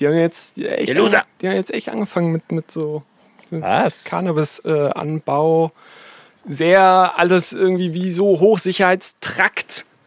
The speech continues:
Speaker 1: ähm, wurde das alles,
Speaker 2: Ach,
Speaker 1: äh,
Speaker 2: mit Anbau, ja.
Speaker 1: aus, aus
Speaker 2: <laughs>
Speaker 1: Kanada, äh, hergeschippt. Und da schießen jetzt nur so, äh,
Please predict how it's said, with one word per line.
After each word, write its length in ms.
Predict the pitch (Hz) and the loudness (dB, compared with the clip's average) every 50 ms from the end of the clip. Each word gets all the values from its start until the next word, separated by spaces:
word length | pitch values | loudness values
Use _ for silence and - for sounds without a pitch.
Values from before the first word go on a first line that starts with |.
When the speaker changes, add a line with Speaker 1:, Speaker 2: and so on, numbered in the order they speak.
| _ _ _ _ _ _ | _ _ _ _ _ _
Speaker 1:
ähm, 420 | - 185 180 180 175 175 175 170 139 | 0 2 4 4 4 2 2 0 2
wurde 280 | 165 180 190 185 185 | 4 6 6 6 6
das 260 | 175 175 170 - - - | 6 4 2 2 2 2
alles, 480 | 175 185 190 185 175 - - - - - | 4 4 6 4 4 2 0 -2 -2 0
Speaker 2:
Ach, 100 | - 175 | 4 4
Speaker 1:
äh, 60 | 175 | 4
Speaker 2:
mit 120 | 170 - | 6 6
Anbau, 380 | - 160 226 247 208 143 123 117 | 4 4 6 6 6 6 6 6
ja. 160 | 117 131 156 - - | 6 6 4 4 4
Speaker 1:
aus, 280 | 160 170 202 190 - - 220 - | 4 4 4 4 4 2 2 4
aus 360 | - 175 170 202 208 - - - - 226 220 - _ _ | 6 6 6 6 4 2 -2 -2 0 0 0 0 _ _
Speaker 2:
<laughs> 320 | - 220 - - _ _ - | 0 0 0 0 _ _ -2
Speaker 1:
Kanada, 920 | - 175 175 175 196 196 190 175 185 180 180 180 180 180 180 180 196 - _ _ _ _ _ - | 0 2 2 4 4 4 6 6 6 6 8 8 6 6 6 4 2 -2 _ _ _ _ _ 0
äh, 200 | 151 156 151 143 | 2 2 2 2
hergeschippt. 960 | - - 160 190 214 202 190 190 185 180 - - - 220 220 - _ - - - - - - - - - - - - | 2 4 4 4 4 4 4 4 2 2 0 -2 -4 -4 -4 -4 _ -12 -18 -18 -20 -20 -20 -20 -20 -20 -20 -16 -4
Und 500 | - 160 160 160 160 165 156 - - - - | 0 2 2 2 2 0 -2 -6 -4 0 2
da 460 | 156 151 160 160 160 160 156 156 - - _ _ _ _ _ | 4 6 6 6 6 4 4 2 -2 -6 _ _ _ _ _
schießen 560 | - - - - - - 214 269 254 - 220 | -8 -8 -6 -6 -4 0 0 0 2 4 4
jetzt 220 | 196 175 - - 190 | 4 4 4 4 2
nur 120 | 180 170 | 2 4
so, 460 | 156 170 170 170 170 170 170 170 165 - | 4 4 6 6 6 4 4 2 0 0
äh, 400 | - 160 151 151 151 151 151 151 | 0 2 4 4 4 4 4 2